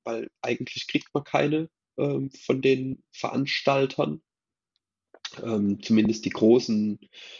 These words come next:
wenn man jetzt Berlin oder sowas, äh, da welche sieht, die haben im Normalfall nie eine Genehmigung. Äh, die sammeln die irgendwo zwischendrin auf, ähm, ähm,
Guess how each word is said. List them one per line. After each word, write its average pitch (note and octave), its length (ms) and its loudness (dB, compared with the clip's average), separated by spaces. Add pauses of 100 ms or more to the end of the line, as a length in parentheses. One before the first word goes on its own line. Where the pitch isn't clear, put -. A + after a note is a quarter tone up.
(120)
wenn F#2+ 80 -6
man G2+ 80 -2
jetzt G#2 220 -6
Berlin A2 420 4
oder A2+ 220 4
sowas, A2+ 520 0
äh, G#2+ 320 0
da A2 160 -2
welche A2 300 0
sieht, - 360 -2
die - 120 -6
haben G#2 160 0
im G#2 80 0
Normalfall A2 720 0
nie A#2 180 0
eine A2+ 140 0
Genehmigung. A#2+ 640 0 (540)
Äh, G#2+ 180 -2
die G#2+ 420 0
sammeln A#2+ 380 2
die A#2+ 140 2
irgendwo A2+ 420 2
zwischendrin A2+ 720 0
auf, B2 560 0
ähm, G#2+ 480 0 (800)
ähm, G#2 440 -4